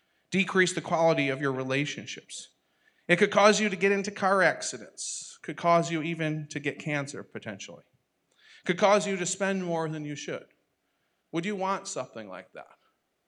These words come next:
Well, most of us probably would, and most of us would pay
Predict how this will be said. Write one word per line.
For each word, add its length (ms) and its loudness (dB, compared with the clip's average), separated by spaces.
Well, 480 -2
most 320 0
of 80 -8
us 140 -2
probably 480 -4
would, 300 -4
and 120 -10
most 280 -6
of 80 -4
us 200 -2
would 240 -10
pay 320 -4